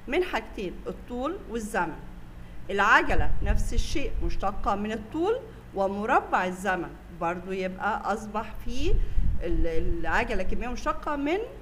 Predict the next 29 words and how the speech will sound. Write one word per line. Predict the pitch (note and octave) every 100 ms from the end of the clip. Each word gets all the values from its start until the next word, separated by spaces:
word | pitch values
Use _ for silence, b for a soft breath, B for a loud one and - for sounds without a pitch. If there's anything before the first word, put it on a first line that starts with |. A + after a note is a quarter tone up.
| -
الإيه؟ | G#3 G#3 A3 B3 -
كمية | G#3+ G#3 G#3+
أساسية | G#3 G#3+ B3 B3 B3
اسمها | - A3+ A3
الطول | G#3 - A3+ G#3+ G#3 - B B -
والإيه؟ | F#3+ F3+ F#3 F#3 F#3 -
والزمن. | F#3+ F#3 F#3 - - - B B G#3
طب | G3
تعالوا | A#3 B3+ D4+
نشوف | D4+ D4
المثال | C#4+ B3+ - C4+ C#4
اللي | - G#3+ G#3
مكتوب | G#3+ - A#3 E3+
قدامنا، | G3+ F#3 D#3 C#3+ - - B B B
حجم | - D4+ D#4+ E4 A3+
متوازي | A3+ G3+ G3 A3+ A#3
مستطيلات. | G#3+ - G#3 G#3+ G#3+ -
طبعا | A#3 A3+ A3
كلكم | G#3+ G3 A#3
شطار | - - A#3 A#3+
في | C4+
الرياضة، | G#3+ G#3+ C4+ D4+ B4+ - - B B B - - -
كنا | D#4 C4
بنقول | A3+ A#3 C4
الطول | - B3+
في | B3
العرض | G#3+ G#3+ A3 G#3+
في |
الارتفاع. | - F#3+ - F#3 F3+